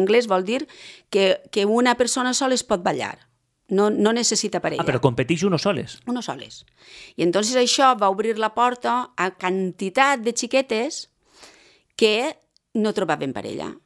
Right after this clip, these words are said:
Speaker 1: I va obrir la porta a xiquets que no volen compet-, que no volen ballar en parella.
Speaker 2: Mhm.
Speaker 1: Vale? Entonces, eh, què ha passat? Que ara tenim una inundació de
Speaker 2: Això ha
Speaker 1: xiquetes.
Speaker 2: sigut un boom de,
Speaker 1: Un
Speaker 2: de, de
Speaker 1: boom. O sigui, ara el, el boom de xiquetes que,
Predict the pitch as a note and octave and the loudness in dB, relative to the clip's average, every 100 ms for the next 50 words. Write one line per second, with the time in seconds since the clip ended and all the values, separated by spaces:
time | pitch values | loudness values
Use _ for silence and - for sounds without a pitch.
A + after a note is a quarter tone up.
0 | _ _ _ - G#3+ G#3+ A3 A3 A3 A#3+ | _ _ _ -2 2 2 2 0 -2 -2
1 | C#4 C4+ C4+ F#4 - - - G#3+ C#4 D4 | -2 -2 -4 -4 -6 -6 -4 -2 2 2
2 | E4 - - _ _ _ A#4+ B4 F4 D#3 | 2 -6 -10 _ _ _ -2 2 2 2
3 | D#3 F3 - E3 F#3 E3+ _ - C4 G#3+ | -2 -8 -10 -8 -6 -6 _ -2 0 2
4 | E3 D#3 D3 D#3+ D#3+ D#3 C#3+ C3+ - - | 2 0 -6 -4 -2 -2 -4 -8 -10 -12
5 | C2 F3 C#3 B2+ D#3+ _ _ _ - F3 | -12 -12 -12 -14 -18 _ _ _ -8 -6
6 | C#4+ - _ - - - _ _ G3 G3 | -6 -10 _ -20 -20 -20 _ _ 0 0
7 | G#3 G#3+ - B3+ C4 D4 - - - G3+ | 0 -2 0 0 0 0 -4 -6 2 4
8 | F#3+ F3+ F3 E3+ E3 E3 E3 - - G#3+ | 6 4 2 2 0 -2 -6 -4 -4 -2
9 | G#3+ D#4 D#4 - - - - G#3 F3 F#3+ | -2 0 -2 -4 -18 -20 -2 2 2 2
10 | G3+ G3 A3 A3 G3+ F#3 E3 D#3 - G3 | -2 -2 -2 -2 -2 -2 -2 -2 0 0
11 | D#3+ C#3+ C#3+ D3 D#3 D#3+ D3+ B2+ E3 A#2 | 0 -2 -2 -2 0 0 2 4 2 2
12 | A#2 B2 C#3+ G2 A#3 F3+ - - _ - | -2 0 0 2 2 2 -4 -14 _ -6
13 | E3 E3+ F#3+ G#3+ - F#3 F3+ - F3 E3 | 0 4 4 2 -2 -6 -6 -4 -4 0
14 | G3+ A3 G#3+ G#3+ A3 A3 A3 F#3 - F3 | 0 0 -2 -2 -2 -4 -2 -4 -4 -4
15 | D3+ | -4